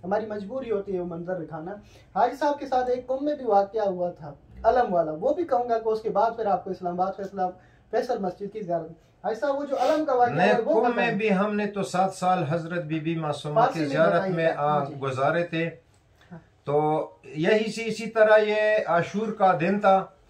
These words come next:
Speaker 2: तो हमने अलम बनाया था, वो अलम के साथ ही में खड़ा था।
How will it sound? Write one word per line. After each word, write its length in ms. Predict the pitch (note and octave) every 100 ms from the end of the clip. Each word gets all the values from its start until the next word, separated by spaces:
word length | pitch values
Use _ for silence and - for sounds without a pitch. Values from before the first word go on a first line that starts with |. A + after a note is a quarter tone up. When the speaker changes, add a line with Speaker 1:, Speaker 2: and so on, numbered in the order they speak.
| - - -
Speaker 2:
तो 60 |
हमने 400 | D#3 D3 G3+ G#3
अलम 340 | G#3 G3 G#3 G3+
बनाया 320 | F#3 F#3+ G3+
था, 180 | G3 G3
वो 140 | G3
अलम 300 | F#3 F#3 F#3
के 140 | F3 E3+
साथ 300 | - E3 F3+ E3
ही 100 | E3+
में 240 | E3+ D3+
खड़ा 260 | D#3 D#3 C3+
था। 300 | G2 F2+